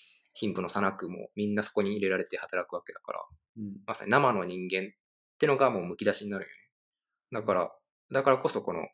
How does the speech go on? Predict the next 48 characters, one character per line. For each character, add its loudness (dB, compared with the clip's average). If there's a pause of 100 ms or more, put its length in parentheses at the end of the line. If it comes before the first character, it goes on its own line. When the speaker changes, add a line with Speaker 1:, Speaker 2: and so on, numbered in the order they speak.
Speaker 1:
人 0
間 2
と 0
は 2
何 -2
か 4
っ -6
て -12
い -10
う -14
の -6
が、 -8 (840)
本 -10
当 -2
に -4
考 2
え 4
な -2
い -12
と -12
い -18
け -14
な -10
い。 -18 (200)
で、 2
フ -2
ラ 6
ン 2
ク -2
ル 0
は 0
実 -2
際 -20
考 -16 (120)
え -20
た。 -20 (440)
Speaker 2:
う -10
ん。 -10
Speaker 1:
っ -14 (960)
て -14
い -18
う -16
話 -14
で -20
す。 -20 (640)
Speaker 2:
そ -10
う -10
ね。 -10